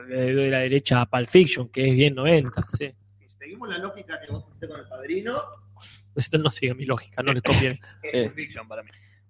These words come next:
Speaker 3: Los sospechosos de siempre también es una película.
Speaker 1: No, bueno, pero entre los
Speaker 3: Space
Speaker 1: sospechosos
Speaker 3: Jam, dicen acá. Y
Speaker 1: Bueno,
Speaker 3: posta,
Speaker 1: verdad,
Speaker 3: es muy buena
Speaker 1: verdad. Bueno,
Speaker 3: Space
Speaker 1: pero ahí
Speaker 3: Jam.
Speaker 1: tenés, ahí tenés. Mientras ya hacían Space Jam, acá hacían El día que Maradona conoció a Gardel.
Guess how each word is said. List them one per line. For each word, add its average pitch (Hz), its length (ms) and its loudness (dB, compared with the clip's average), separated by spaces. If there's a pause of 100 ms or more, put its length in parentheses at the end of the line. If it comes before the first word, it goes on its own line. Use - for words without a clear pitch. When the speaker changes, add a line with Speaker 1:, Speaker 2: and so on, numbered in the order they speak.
Speaker 3:
Los 123 140 10
sospechosos 143 460 6
de 139 80 6
siempre 175 240 4
también 135 340 6
es 110 160 -4
una 110 140 -2
película. 107 500 -2 (800)
Speaker 1:
No, 151 140 4
bueno, 120 180 -2
pero 123 120 -2
entre 131 140 0
los 123 60 6
Speaker 3:
Space 208 280 8
Speaker 1:
sospechosos 196 140 8
Speaker 3:
Jam, 143 300 8
dicen 110 480 0
acá. 113 600 0 (180)
Y 120 160 0
Speaker 1:
Bueno, 143 240 2
Speaker 3:
posta, 143 160 10
Speaker 1:
verdad, 151 280 8
Speaker 3:
es 170 60 6
muy 165 120 6
buena 165 260 8
Speaker 1:
verdad. 160 60 6
Bueno, 190 160 8
Speaker 3:
Space 175 100 4
Speaker 1:
pero 185 60 10
ahí 233 60 8
Speaker 3:
Jam. - 60 -2
Speaker 1:
tenés, 208 240 4
ahí 208 160 4
tenés. 160 320 4 (280)
Mientras 143 260 2
ya 220 60 2
hacían 233 220 0
Space 233 200 -2
Jam, 233 240 -2 (160)
acá - 240 -4
hacían 214 400 4 (160)
El 156 220 0
día 190 180 8
que 160 140 0
Maradona 156 420 4
conoció 143 320 0
a 143 80 0
Gardel. 127 240 -4